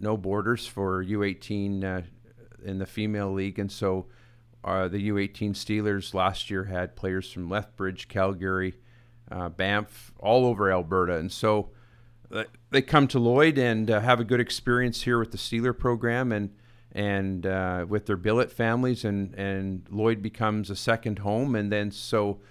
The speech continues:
the opportunity to stay on here for players coming in or our players from the community, uh, to go to,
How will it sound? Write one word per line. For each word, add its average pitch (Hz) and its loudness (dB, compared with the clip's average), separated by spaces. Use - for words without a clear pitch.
the 107 4
opportunity 113 2
to 107 -4
stay 113 0
on 107 -2
here 113 -2
for 98 -4
players 117 2
coming 104 -2
in 123 0
or 113 2
our 104 2
players 113 0
from 127 2
the 135 2
community, 92 -4
uh, 98 0
to - -6
go 104 0
to, 98 2